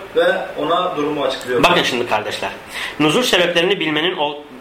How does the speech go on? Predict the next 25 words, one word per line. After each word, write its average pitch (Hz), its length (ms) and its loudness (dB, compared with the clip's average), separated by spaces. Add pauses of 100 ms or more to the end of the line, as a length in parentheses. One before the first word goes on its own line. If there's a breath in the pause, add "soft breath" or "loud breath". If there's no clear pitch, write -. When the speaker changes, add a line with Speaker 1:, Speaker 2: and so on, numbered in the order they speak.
Speaker 2:
nu-, 143 380 2
nuzul 143 260 2
sebeplerinin 143 920 0 (100)
bilinmesi 147 600 0
oldukça 160 380 2
önemlidir. 139 460 -2
Çünkü 196 420 0
bunun 190 260 2
pek 180 200 2
çok 180 160 0
faydası 135 340 2
vardır. 117 260 2 (380 loud breath)
Bazıları 151 460 4
şunlardır 110 520 -2
diyor. 92 140 -6 (520 loud breath)
Bakın 214 260 4
ilk 254 160 -4
faydası 180 380 4
neymiş? 143 400 -2 (280 loud breath)
Kur'an-ı 233 360 4
Kerim'in 190 320 2
Yüce 175 260 2
Allah 190 280 4
tarafından 156 600 2
indiğini, 139 760 0